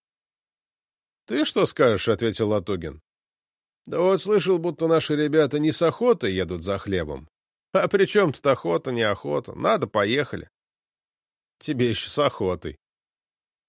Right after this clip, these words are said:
«Да дело-то очень тонкое». Иван Гора, сидя спиной к окошку, обратился к Задуйвитру, угрюмо стучавшему ногтями по столу.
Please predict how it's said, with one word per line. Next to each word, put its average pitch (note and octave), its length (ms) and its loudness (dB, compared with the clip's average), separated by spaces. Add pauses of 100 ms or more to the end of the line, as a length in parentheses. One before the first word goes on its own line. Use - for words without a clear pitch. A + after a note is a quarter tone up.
(340)
«Да F#2+ 340 -2
дело-то D3+ 380 2
очень D#3 320 2
тонкое». A#2 640 2 (1600)
Иван C3+ 360 2
Гора, D3 360 4
сидя A2 280 -4
спиной C3 360 0
к - 60 -2
окошку, C3 480 0
обратился C3 680 0
к F2+ 80 -6
Задуйвитру, A2+ 720 0
угрюмо G#2 380 0
стучавшему G2+ 640 -2
ногтями G#2 440 -2
по F#2 220 -6
столу. - 380 -12